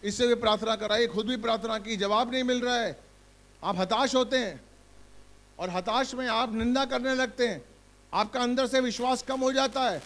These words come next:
आप संदेह करने लगते हैं कि हम चर्च में सही तो जा रहे हैं कि नहीं जा रहे हैं। शैतान किसी को भेजता है, "अरे भैया, कब तक जाते रहोगे चर्च में? देखो क्या हो रहा है, कितने दिन हो गए, दस दिन हो गए, पन्द्रह दिन हो गए, बीस दिन हो गए, महीना हो गया, और हमारा विश्वास कम होता जा रहा है।"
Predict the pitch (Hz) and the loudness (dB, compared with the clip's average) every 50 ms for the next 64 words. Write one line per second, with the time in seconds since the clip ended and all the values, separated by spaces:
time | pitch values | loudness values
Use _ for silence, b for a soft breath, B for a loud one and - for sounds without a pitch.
0 | - - - - - - 196 233 220 - 240 233 233 233 247 285 277 269 262 247 | -14 -20 -20 -8 -2 2 2 2 2 2 0 0 4 4 4 4 4 2 0 -2
1 | 269 262 254 254 214 208 262 262 254 247 247 262 247 - 254 254 226 240 247 277 | -2 0 0 0 0 0 0 0 0 0 0 -2 -2 0 0 0 0 0 -2 -2
2 | 247 - 226 247 254 269 269 262 254 240 262 269 277 285 262 285 277 277 277 269 | 0 0 0 -2 0 0 -2 0 2 2 4 4 2 0 0 0 0 0 2 4
3 | 277 277 277 277 262 220 170 - - - - - - - - - - - - 190 | 4 4 4 2 0 -2 -4 -8 -10 -20 -20 -20 -20 -20 -20 -20 -12 -6 -4 -2
4 | 190 240 247 269 247 262 247 233 269 277 254 233 254 269 262 269 285 269 240 226 | -2 0 -2 -2 -2 -4 -2 2 4 4 6 8 8 6 6 6 6 6 6 8
5 | 240 240 220 214 214 233 233 208 240 226 185 - 262 240 202 214 208 202 208 208 | 8 6 6 6 6 4 4 4 2 0 2 4 4 6 8 8 6 8 6 6
6 | 196 190 190 185 190 185 - 190 175 160 160 165 170 175 185 196 196 190 220 220 | 8 8 8 8 6 2 2 2 0 2 2 2 6 6 8 8 8 6 6 8
7 | 214 214 196 185 180 - 202 202 233 226 240 233 233 233 226 226 226 - - - | 8 8 8 6 4 2 2 2 2 4 4 4 4 4 6 4 4 2 -2 -8
8 | - - - - - - - - - 143 175 175 214 233 233 240 233 254 254 202 | -20 -20 -20 -20 -20 -20 -12 0 4 6 6 6 6 2 0 2 2 0 0 2
9 | 196 196 208 226 240 240 240 240 247 247 247 254 277 254 202 175 196 208 190 247 | 2 4 4 6 6 6 6 4 4 4 4 4 4 4 4 4 2 4 4 2
10 | 247 240 247 247 262 247 214 185 196 220 240 247 247 247 247 247 254 269 277 254 | 2 2 2 2 2 2 4 4 4 4 6 6 6 8 8 8 8 8 8 4
11 | 269 - - - - - - - - - - - - - - - - - - - | 0 -6 -16 -18 -18 -20 -20 -20 -20 -20 -20 -20 -20 -20 -20 -20 -20 -20 -20 -20
12 | - - - - - - - - - - - - - - - - - - - - | -20 -20 -20 -20 -20 -20 -20 -20 -20 -20 -20 -20 -20 -20 -20 -20 -20 -20 -20 -20
13 | - - - - - - - - - - - - - - - - - 180 185 185 | -20 -20 -20 -20 -20 -20 -20 -20 -20 -20 -20 -20 -20 -20 -8 0 4 6 8 8
14 | 208 233 233 226 226 214 208 - 196 185 196 185 - - 165 170 147 139 135 131 | 10 8 10 8 8 6 6 6 6 6 6 4 4 2 4 4 4 2 4 2
15 | 120 117 110 104 95 95 80 - - | 2 2 0 -2 -4 -8 -10 -12 -16